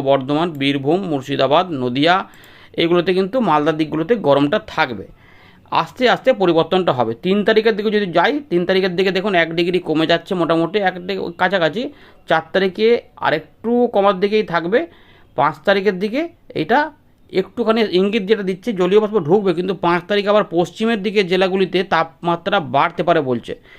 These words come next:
এখানে একটু বেশি তাপমাত্রা দেখাচ্ছে দেখুন ধানবাদের কাছে। তাহলে কি হবে না, আরও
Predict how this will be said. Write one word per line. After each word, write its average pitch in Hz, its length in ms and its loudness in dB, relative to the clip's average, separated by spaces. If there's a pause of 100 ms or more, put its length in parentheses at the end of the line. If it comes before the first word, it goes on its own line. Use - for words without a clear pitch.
(180)
এখানে 180 180 2
একটু 190 180 -2
বেশি 165 280 0
তাপমাত্রা 175 380 2
দেখাচ্ছে 156 320 0
দেখুন 165 180 2
ধানবাদের 156 400 2
কাছে। 139 240 0 (800)
তাহলে 196 360 4
কি 233 180 -2
হবে 196 320 4
না, 220 140 2 (220)
আরও 185 280 4